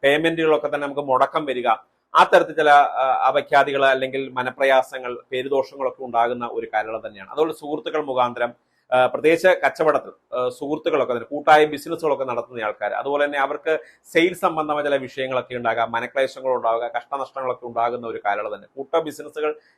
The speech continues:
ചെയ്യുന്ന ആൾക്കാർ വളരെയധികം ശ്രദ്ധിക്കണം. കൂടെ നിൽക്കുന്ന ആൾക്കാരുടെ ചതിവുകളൊക്കെ ഉണ്ടാകുന്ന ഒരു കാലയളവ് തന്നെയാണ്. പ്രത്യേകിച്ച് സുഹൃത്തുക്കൾ മുഖാന്തരം ചില ഡോക്യുമെന്റ്, സാമ്പത്തിക ഇടപാടുകളൊക്കെ നടത്തുന്നത് വളരെ സൂക്ഷിച്ചും കണ്ടുവേ നടത്താവൂ. അത് വളരെയധികം ദുഃഖത്തിൽ വന്ന് കലാശിക്കപ്പെടുക,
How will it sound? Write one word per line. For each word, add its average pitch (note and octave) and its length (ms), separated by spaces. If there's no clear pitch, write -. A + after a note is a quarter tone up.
ചെയ്യുന്ന C#3 320
ആൾക്കാർ B2+ 300
വളരെയധികം B2+ 460
ശ്രദ്ധിക്കണം. A#2+ 580
കൂടെ B2 160
നിൽക്കുന്ന B2 300
ആൾക്കാരുടെ A#2+ 340
ചതിവുകളൊക്കെ B2+ 680
ഉണ്ടാകുന്ന A#2 500
ഒരു B2+ 220
കാലയളവ് A#2 360
തന്നെയാണ്. A2 260
പ്രത്യേകിച്ച് D#3+ 380
സുഹൃത്തുക്കൾ F3 500
മുഖാന്തരം D3 520
ചില C3+ 260
ഡോക്യുമെന്റ്, B2+ 680
സാമ്പത്തിക D3 520
ഇടപാടുകളൊക്കെ B2+ 460
നടത്തുന്നത് A#2 400
വളരെ A#2 240
സൂക്ഷിച്ചും B2 440
കണ്ടുവേ A2+ 240
നടത്താവൂ. G#2+ 440
അത് A2+ 140
വളരെയധികം B2+ 460
ദുഃഖത്തിൽ C#3 360
വന്ന് C3 160
കലാശിക്കപ്പെടുക, A#2 800